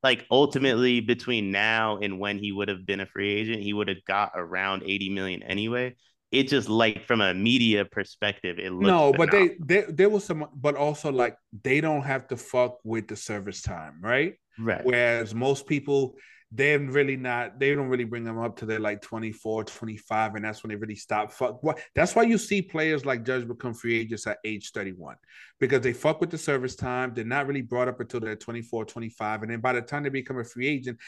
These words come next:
Speaker 2: then you tie yourself to, like, a really terrible contract. Like Michael Wright, his contract is gonna expire when he's, like, what, twenty-eight? I,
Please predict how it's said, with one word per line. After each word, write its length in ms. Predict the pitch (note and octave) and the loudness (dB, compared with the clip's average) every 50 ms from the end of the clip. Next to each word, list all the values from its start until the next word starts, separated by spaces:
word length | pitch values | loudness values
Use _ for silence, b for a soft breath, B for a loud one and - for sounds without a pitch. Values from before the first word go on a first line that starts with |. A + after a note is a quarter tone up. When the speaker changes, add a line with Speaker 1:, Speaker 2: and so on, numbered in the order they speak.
| B B B B A2+ | B B B B -4
Speaker 2:
then 360 | A2+ D3 D3+ D#3 D3+ C#3+ B2+ - | 0 2 2 2 2 -2 -6 -8
you 120 | - A#2+ B2 | -6 -6 -4
tie 280 | A#2 - - C3 C3 | 0 2 2 4 4
yourself 600 | C3+ C3+ C3 B2+ - - A#2+ A#2 A#2+ A#2+ A#2+ A#2 - _ B B B B B - | 2 2 2 0 -2 -2 -2 0 0 0 -2 -4 -8 _ B B B B B 0
to, 80 | C#3+ | 2
like, 200 | B2+ A#2 A#2 - | 2 2 2 0
a 60 | A#2 | -2
really 500 | G#2+ A2 A#2 B2+ B2 B2 A#2+ A#2+ A2+ - _ _ | -2 0 0 0 0 0 -4 -6 -8 -12 _ _
terrible 320 | - - B2 A2+ G#2+ G2+ G2+ | -4 0 0 0 0 -2 -6
contract. 640 | - - C#3+ C#3+ C#3 A#2+ - - A#2 F#2+ F#2+ - B B B B B | -4 -2 0 0 0 0 -2 -4 -4 -4 -4 -8 B B B B B
Like 400 | A#2+ B2+ B2 B2 A#2+ A#2+ A#2 - - _ _ - | 0 2 4 4 2 2 -2 -6 -18 _ _ -6
Michael 360 | A#2+ B2+ D3+ E3+ E3+ F#3 D3+ | -2 0 0 0 2 2 2
Wright, 340 | D3 F3 F3+ D#3 C#3 D3 C3 | 4 4 2 2 0 -6 -8
his 240 | C3 C3+ D#3+ C#3+ | -6 -6 -6 -6
contract 400 | - - E3 D#3+ D3+ D#3+ D3 - | -4 -2 -2 -2 0 -2 -4 -4
is 160 | C#3+ B2 - - | -6 -8 -8 -6
gonna 280 | A#2 C3 B2 B2 A#2 | -4 -2 -2 -2 -4
expire 440 | A2+ A2+ - - - B2 B2 C3 C3 | -6 -8 -10 -6 -2 0 0 0 0
when 140 | B2 A#2+ A2+ | -2 -4 -4
he's, 220 | B2+ B2+ A#2 A#2 | -4 -4 -2 -2
like, 160 | A#2+ A2 G2 | -2 -2 -2
what, 300 | G2+ A2+ B2 B2 - - | -2 -2 -2 -2 -2 -4
twenty-eight? 680 | - - - A#2 A#2 A#2+ A#2 G#2+ A2+ C3+ G#3+ D4 - - _ _ B B B B B B B B | -12 -12 -8 -6 -6 -4 -2 0 2 2 2 2 -2 -8 _ _ B B B B B B B B
I, 220 | B2 C#3 C#3+ C#3 | 2 2 2 2